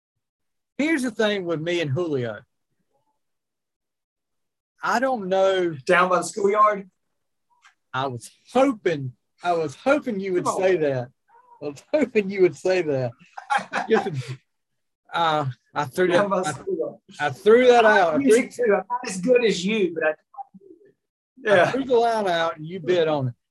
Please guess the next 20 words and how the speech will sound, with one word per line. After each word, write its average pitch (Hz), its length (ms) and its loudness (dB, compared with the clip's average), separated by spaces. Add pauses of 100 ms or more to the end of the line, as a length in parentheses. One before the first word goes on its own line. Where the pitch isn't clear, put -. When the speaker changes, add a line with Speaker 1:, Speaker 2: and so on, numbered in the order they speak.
(160)
Speaker 1:
Um, 160 480 0 (1500)
yeah, 226 220 0 (440)
the 185 100 -6
thing 262 260 -2
with 202 160 2
Julio, 151 520 0 (1200)
can 240 280 -2
he 233 100 -4
stay 220 280 0
healthy? 214 520 -4 (1120)
I - 60 -14
mean, 180 360 -8 (1700)
he's 220 240 -4
not, 254 340 -2 (160)
he's 190 240 -6
not 262 260 -2
a - 40 -4
Speaker 2:
No. 151 200 6
Speaker 1:
spring - 180 0 (100)
chicken. 135 340 -10